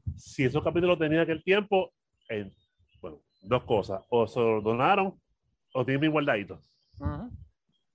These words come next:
Speaker 2: Pero vamos a ver si algún día salen. Pues esa es la pareja número ocho, Josh Mantell y Frankie Lane. La pareja número siete es una pareja que también causó muchos estragos en Puerto Rico en dos ocasiones diferentes,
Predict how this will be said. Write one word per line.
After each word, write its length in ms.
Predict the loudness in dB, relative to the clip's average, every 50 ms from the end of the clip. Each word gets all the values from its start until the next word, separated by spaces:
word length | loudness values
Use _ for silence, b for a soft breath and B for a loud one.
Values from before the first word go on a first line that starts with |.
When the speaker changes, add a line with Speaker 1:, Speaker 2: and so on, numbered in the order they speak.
| _ _ _ _ _ -12
Speaker 2:
Pero 200 | -8 -4 -4 -2
vamos 240 | -2 -2 0 2 2
a 80 | 2
ver 140 | 2 2 0
si 100 | -4 -6
algún 300 | -8 -6 -6 -8 -8 -6
día 280 | -4 -2 -2 -2 -2 -4 _ _ _
salen. 320 | _ -2 -2 -2 -2 -4
Pues 160 | -2 -4 -2
esa 80 | 0 2
es 60 | 4
la 80 | 4 6
pareja 320 | 6 4 4 4 2 2
número 340 | 0 -2 0 0 2 4 4
ocho, 360 | 2 2 0 -4 -12 -14 -14 _ _ _ _ _ _ -10 -2
Josh 200 | -2 -2 -2 -2
Mantell 440 | -2 -2 -2 -2 -2 0 0 0 0
y 80 | 0 -4
Frankie 420 | -4 -2 -2 -2 -2 -4 -6 -4
Lane. 220 | -4 -2 -4 -4 -8 _ _ _ _ _ _ _ _ _ _ _ _
La 180 | -2 4 4 6
pareja 320 | 6 6 4 4 2 2
número 300 | 0 2 2 2 2 2
siete 420 | 0 0 0 2 2 2 0 -4 -6
es 80 | -4
una 220 | -4 -2 -2 -2 0
pareja 400 | 0 -2 -2 0 0 0 -2 -2
que 420 | -4 -6 -6 -4 -4 -6 -6 -8 _ _ _ _ _ _ _ _ _ _ _ _ _ _ _ _ _ _ _ _ _
también 440 | -2 -2 0 0 0 0 0 0 2
causó 380 | 0 0 0 0 0 -2 -2
muchos 360 | -2 -2 -4 -4 -4 -4 -4 -4
estragos 520 | -4 _ -2 4 4 4 6 4 2 0
en 120 | 0 -4
Puerto 320 | -4 -4 -4 -4 -2 -2 -2
Rico 400 | 0 0 0 0 0 -2 -2 _ _ _ _ _ _ _ -6
en 220 | -6 -4 -2 0
dos 180 | 2 4 4 4
ocasiones 500 | 4 2 0 0 0 -4 -6 -6 -6 -4
diferentes, 600 | -6 -6 -2 0 2 2 2 0 -2 -4 -4 -4